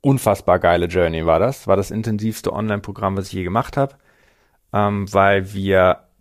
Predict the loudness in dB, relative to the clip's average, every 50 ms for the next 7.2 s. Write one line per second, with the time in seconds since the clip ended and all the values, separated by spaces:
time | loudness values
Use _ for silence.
0 | _ _ -4 -4 -4 -4 -4 -8 -16 -20 _ _ _ _ _ _ _ _ _ _
1 | _ _ _ _ _ _ _ _ 0 2 2 2 0 -4 _ -4 -2 -2 -2 -2
2 | -2 -2 -2 -4 -6 -8 -10 -6 -2 2 4 4 4 4 2 0 0 0 2 4
3 | 4 2 2 0 -4 -8 -6 -6 -6 -6 -6 -6 -6 -6 -6 -6 -8 -8 -10 -8
4 | -8 -6 -4 -2 -4 -4 -6 -8 _ -12 -12 -12 -10 -4 -2 0 0 0 -2 -6
5 | -12 -10 -12 -10 -6 -2 0 2 2 2 0 -2 -6 -10 -10 -12 -12 _ -6 -4
6 | -4 -4 -6 -6 -6 -6 -6 -6 -6 -4 -4 -4 -6 -10 -10 -6 -4 -2 -2 -2
7 | -4 -6 -10